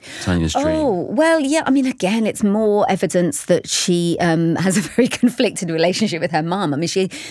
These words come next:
Speaker 2: she dreams that she's on this beautiful mountain in Asia, and a bit like the White Lotus itself, she's sort of describing these sort of, like, idyllic surroundings. And then she says, "And my mum was there, but she gave me a cyanide pill." It's like, <laughs> oh my God, did she believe her mother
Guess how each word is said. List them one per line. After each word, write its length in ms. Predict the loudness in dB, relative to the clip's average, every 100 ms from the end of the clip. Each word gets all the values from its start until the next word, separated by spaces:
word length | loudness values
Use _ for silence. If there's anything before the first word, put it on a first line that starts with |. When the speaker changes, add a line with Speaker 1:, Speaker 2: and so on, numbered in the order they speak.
| -8
Speaker 2:
she 140 | -4
dreams 320 | 0 2 2
that 100 | -2
she's 160 | -4 -2
on 100 | -2
this 120 | -2
beautiful 480 | -4 -2 -2 -2 0
mountain 480 | 2 2 0 0 0
in 100 | 2
Asia, 400 | 2 0 -2 -2
and 120 | -2
a 40 | 0
bit 120 | 0
like 160 | 0
the 60 | 0
White 220 | 0 0
Lotus 360 | -2 -4 -6 -8
itself, 320 | -4 -2 -2 -4 -16 -12
she's 160 | -6 -2
sort 100 | -2
of 60 |
describing 500 | -2 -2 0 0 0
these 160 | -2 -2
sort 140 | -4
of, 60 | -4
like, 260 | -2 -2 -2
idyllic 600 | -2 0 2 2 0 -8 -12
surroundings. 800 | -4 0 2 0 0 -2 -2 -4
And 100 | -2
then 120 | -2
she 100 | -4
says, 220 | -2 0
"And 100 | 0
my 60 | -2
mum 180 | 0 -2
was 120 | 0
there, 100 | -2
but 80 | -4
she 80 | -2
gave 160 | -2
me 60 | 0
a 40 |
cyanide 680 | -2 0 0 0 0 -4 -8 -6
pill." 280 | -6 -4 -6 -8 -10 -6
It's 140 | -2
like, 160 | 0 -2 -6 -16
<laughs> 140 | -2
oh 120 | 0
my 180 | 2 0
God, 340 | 2 2 2 0
did 140 | -2
she 160 | 0 0
believe 340 | 0 0 -2
her 120 | -2
mother 640 | 0 0 2 2 2 0